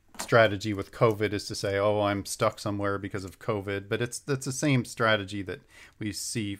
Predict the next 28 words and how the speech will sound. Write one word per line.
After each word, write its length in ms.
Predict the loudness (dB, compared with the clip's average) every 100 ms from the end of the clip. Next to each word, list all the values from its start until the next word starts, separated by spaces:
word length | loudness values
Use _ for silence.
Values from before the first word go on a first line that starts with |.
| _ _
all 180 | -4 -2
the 80 | -2
time. 400 | -2 -2 -2 -2
Whatever 360 | 4 6 6 4
the 140 | 0
newest 800 | -4 -8 -6 -4 -2 -4 -6 -16 _ -20 -20 -20 -20 -20 _
story 520 | -8 2 4 4 4
is 180 | 0 -2
in 80 | -4
the 80 | 0
world, 420 | 2 4 2 0
they 140 | -2
will 160 | 0 -2
say, 280 | 0 0 2
"Yes, 300 | 0 -2 2
that's 300 | 4 4 0
impacting 580 | 0 2 2 0 -4 -2
me. 380 | -2 -2 -4 -8 -10
You 100 | -6
know, 80 | -4
I'm 160 | -4 -6
tra-, 340 | -2 0 0 -6 -18 -20 -20 -2
trapped 260 | 0 2
because 280 | -2 -8 -8
of 80 | -8
this 180 | -10 -10
war 540 | -6 -4 -2 -2 -2
or 420 | -4 -4 -4 -6